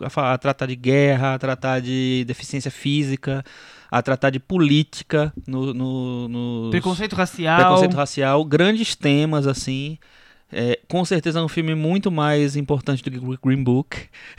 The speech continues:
Speaker 1: <laughs> Vale muito a pena assistir. Ele tá em quais, é, serviços de streaming?
Speaker 2: Tá no Loki e vou olhar aqui se tem mais algum que eu
Speaker 1: Tá.
Speaker 2: não me lembro.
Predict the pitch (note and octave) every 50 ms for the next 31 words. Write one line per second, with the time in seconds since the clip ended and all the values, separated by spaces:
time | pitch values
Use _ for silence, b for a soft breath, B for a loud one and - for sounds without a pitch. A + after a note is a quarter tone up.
0 | B B B B B - - - - - - B2+ D3+ B2+ C#3 D3+ D#3 D3+ D3 C#3+
1 | D3+ F3 F3+ - F3 - - D#3 D3 D3+ D3 - - A#2+ - - - - C#3 C3+
2 | C3+ D3 F3 - - B B B D3+ E3 - - F#3 F3+ - - E3 G#3+ A#3+ -
3 | - - - - D3 C#3 C3 B2+ A#2+ - - B2+ A#2 B2+ F#3 A3 - E3+ C3+ -
4 | - G#3 B3+ B3+ G3+ F#3 G3+ G#3 G3 F#3+ F#3 G3+ A3+ - - - B3 A#3+ A#3+ A#3+
5 | A#3+ A#3+ - - F#3 F#3+ F#3+ G3 G3+ G3+ G3+ F#3+ - _ _ _ _ _ _ _
6 | _ _ _ _ _ _ A#3 _ _ - - C#3 D3+ D3+ D3+ D#3 D3 D3+ D3 D3
7 | C#3+ - - - D3+ _ - D3 D3 D3 D3 D3 D3 C#3+ C#3 C#3 C3+ C3+ C#3 -
8 | - C#3 C#3 C#3+ C3 A#2+ A#2+ C3+ C3 A#2+ G#2+ G#2 A2+